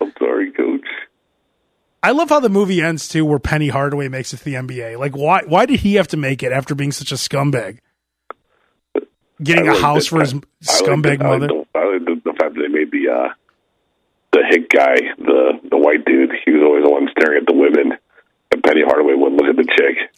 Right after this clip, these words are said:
Speaker 1: Like, come on, you know Penny's looking at that girl.
Speaker 2: Oh, yeah. Wait, who's the coach who just got eight million a year?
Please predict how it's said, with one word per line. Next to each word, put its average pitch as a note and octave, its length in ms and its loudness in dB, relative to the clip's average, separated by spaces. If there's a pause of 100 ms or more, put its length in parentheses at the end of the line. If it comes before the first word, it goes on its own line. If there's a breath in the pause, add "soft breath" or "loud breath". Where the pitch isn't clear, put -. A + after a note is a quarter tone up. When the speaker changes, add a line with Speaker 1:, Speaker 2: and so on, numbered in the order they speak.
(180)
Speaker 1:
Like, D2 160 -2
come E2 140 2
on, D2 120 4
you E2 60 2
know D#2 140 0
Penny's C#2+ 220 0
looking C2+ 220 2
at - 80 -2
that B1 200 0
girl. B1 360 0
Speaker 2:
Oh, F3 200 4
yeah. C3+ 300 -2 (1200)
Wait, D#4 160 2
who's E4+ 200 4
the - 80 -6
coach - 280 -2
who A#3 60 -2
just F3+ 200 -4
got F3 120 0
eight F3 140 0
million E3 260 -2
a D3 40 -4
year? C3+ 400 -10